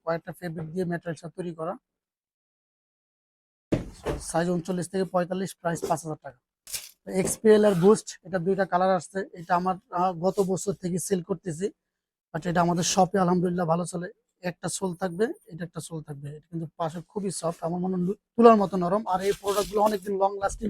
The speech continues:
করবে, almost দুই তিন বছর এমনিতে আপনারা ইউজ করতে পারবেন। So এটা প্রাইস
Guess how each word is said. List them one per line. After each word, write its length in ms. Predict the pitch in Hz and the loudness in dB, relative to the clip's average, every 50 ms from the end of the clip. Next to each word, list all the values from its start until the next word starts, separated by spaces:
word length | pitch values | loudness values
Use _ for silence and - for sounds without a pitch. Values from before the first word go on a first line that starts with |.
| 180 202 | -4 -4
করবে, 200 | 180 165 - 226 - _ _ _ _ _ _ _ _ 170 | -6 -4 -6 -8 -10 _ _ _ _ _ _ _ _ 2
almost 320 | 185 190 202 220 185 - - - - 165 | 4 4 4 2 0 -2 -6 -10 -4 -2
দুই 80 | 202 202 - | -2 0 0
তিন 80 | 220 202 202 | 0 0 0
বছর 140 | 185 - 196 185 | 0 0 0 2
এমনিতে 300 | 185 190 190 170 - 202 190 | 2 0 0 0 0 0 0
আপনারা 220 | 185 - 190 185 190 175 | 0 0 -2 0 0 0
ইউজ 140 | 175 156 - - - | 0 -2 -2 -4 -6
করতে 180 | 170 - - 156 | -6 -8 -10 -12
পারবেন। 240 | 156 151 147 180 240 - _ _ _ _ _ _ _ _ _ - | -12 -12 -12 -16 -20 -20 _ _ _ _ _ _ _ _ _ -12
So 80 | _ 160 156 151 165 175 | _ -6 -6 -6 -6 -8
এটা 120 | 160 180 170 170 | -8 -8 -4 0
প্রাইস 200 | 185 180 175 | 0 0 0